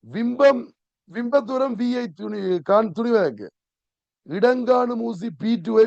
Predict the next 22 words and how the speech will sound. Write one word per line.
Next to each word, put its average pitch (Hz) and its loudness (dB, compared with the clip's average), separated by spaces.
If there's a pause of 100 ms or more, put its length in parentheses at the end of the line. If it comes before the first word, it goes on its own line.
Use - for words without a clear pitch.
(120)
பயன்படுத்த 208 0
வேண்டிய 151 -6 (100)
அதே 175 6 (100)
வேளை, 120 -4 (960)
நீர் 220 -2 (200)
உமது 226 2 (180)
கண்ணை 220 2 (760)
ஓர் 185 2
உகந்த 233 0 (160)
தானத்தில் 196 -6
வைக்க 185 -4
வேண்டும். 156 -6 (1200)
இத்தானத்தை 208 2 (380)
மேற்குறித்த 214 0
வரிப்படத்தில் 196 -6
ஈ 220 -4 (100)
என 175 -4 (100)
குறிக்க. 135 -12 (1000)
இப்ப 160 -6
கண்ணு 240 2
எங்க 254 2
வைப்பீங்க? 190 0